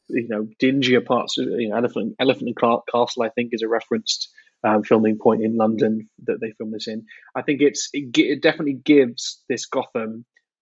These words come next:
a really different feel cinematically, but also feeling like a real place, which I think is really smart.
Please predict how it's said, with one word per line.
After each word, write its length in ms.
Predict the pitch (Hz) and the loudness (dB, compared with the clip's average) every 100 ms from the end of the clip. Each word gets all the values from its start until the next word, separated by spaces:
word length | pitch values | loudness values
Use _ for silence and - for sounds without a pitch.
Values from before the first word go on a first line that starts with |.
| _ - | _ -4
a 100 | 127 | 0
really 340 | 120 139 131 120 | 4 6 6 6
different 360 | 131 - 113 | 2 0 -4
feel 420 | - 123 101 104 | 2 2 2 -4
cinematically, 680 | - 117 110 113 104 - 104 | -6 -4 -2 -4 -6 -6 -4
but 140 | 104 117 | 0 2
also 300 | 123 - 113 | 2 2 2
feeling 280 | - 123 117 | 4 2 2
like 160 | 107 | 0
a 60 | 113 | 0
real 200 | 117 110 | 0 -2
place, 480 | - 120 107 120 - | -2 -4 -4 -8 -14
which 120 | - | -10
I 40 | |
think 120 | 117 110 | -8 -8
is 60 | |
really 160 | 107 104 | -8 -10
smart. 340 | - 104 123 | -12 -12 -12